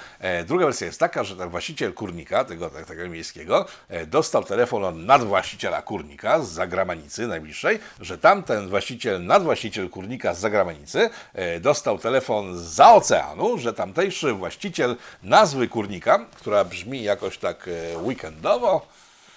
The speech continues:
newsowo, nie, nie kojarzę za bardzo tej nazwy, ale to chodzi o tą nazwę. No więc ten właściciel licencji na nazwę kurnika stwierdził ponoć do nadwłaścicieli tego właściciela w Polsce, że:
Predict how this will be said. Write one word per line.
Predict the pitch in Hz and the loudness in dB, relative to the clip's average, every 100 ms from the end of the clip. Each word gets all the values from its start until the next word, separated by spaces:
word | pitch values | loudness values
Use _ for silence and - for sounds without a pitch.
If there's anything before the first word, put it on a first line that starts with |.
| _ _ | _ _
newsowo, | 87 87 - 120 127 107 107 _ | -18 -14 -4 -4 -2 -6 -8 _
nie, | 120 76 76 127 | -14 -14 -16 -16
nie | |
kojarzę | 113 117 92 | -6 -4 -4
za | 101 | -6
bardzo | 90 | -10
tej | 85 | -4
nazwy, | 101 175 131 | -2 0 -2
ale | 85 | -6
to | 101 | -6
chodzi | 110 92 | -6 -6
o | 78 | -10
tą | 80 | -2
nazwę. | 208 226 240 - - | 0 0 -2 -6 -16
No | - | -8
więc | 104 - | -8 -6
ten | 110 101 92 | -8 -8 -8
właściciel | 87 110 226 190 175 123 | -4 -4 -4 -2 0 0
licencji | 120 220 220 185 151 | -2 -2 -2 -4 -4
na | 151 | 0
nazwę | 151 240 156 135 | 4 4 4 0
kurnika | 110 104 185 214 175 | -2 -6 -4 -2 -2
stwierdził | - 143 147 135 | -2 -6 -4 -4
ponoć | 127 117 123 104 | -4 -4 -4 -6
do | 101 107 98 - | -4 -4 -4 -10
nadwłaścicieli | - 135 104 101 - 95 107 95 90 | -2 -2 0 -2 -4 -4 -4 -4 -8
tego | 95 90 | -8 -6
właściciela | 90 - 101 76 | -6 -8 -8 -8
w | |
Polsce, | - 165 - 190 - - - | -4 -4 0 0 -2 -10 -18
że: | 95 120 | 0 0